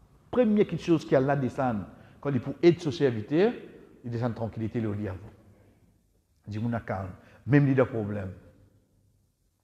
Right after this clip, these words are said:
Ensuite, Allah subhanahu wa ta'ala dit, Wa ayyadahu bi junudin lam tarawha.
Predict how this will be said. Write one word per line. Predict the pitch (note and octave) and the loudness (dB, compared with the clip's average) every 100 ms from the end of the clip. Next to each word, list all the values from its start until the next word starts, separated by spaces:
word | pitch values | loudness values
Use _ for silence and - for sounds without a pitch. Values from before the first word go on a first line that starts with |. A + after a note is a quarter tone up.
| _ _ - B2 | _ _ -18 4
Ensuite, | E3 F3+ C4+ | 6 6 4
Allah | G3 A3+ | 6 6
subhanahu | A#3+ G3 F3 G#3+ F#3+ F3+ | 4 2 0 2 2 2
wa | F3+ | 4
ta'ala | F3 G3 F#3+ | 4 4 6
dit, | F3 F#3 A#3+ A#3+ - - | 4 4 2 2 -6 -6
Wa | D#3 F3+ | 0 0
ayyadahu | F3+ F#3 E3 G#3+ G#3 F#3+ D3 E3 D#3 | 2 -2 -2 -2 0 0 0 -2 0
bi | D#3 C#3+ | -2 -2
junudin | D3 D3+ F#3+ F#3+ D3 C3+ A#2+ | -2 -2 -2 0 0 0 2
lam | D#3+ C4 A3 | 4 6 4
tarawha. | D#3+ C#3+ C#3 D#3 C3+ C3 G#2+ F#2 | 4 2 4 2 2 0 -2 -4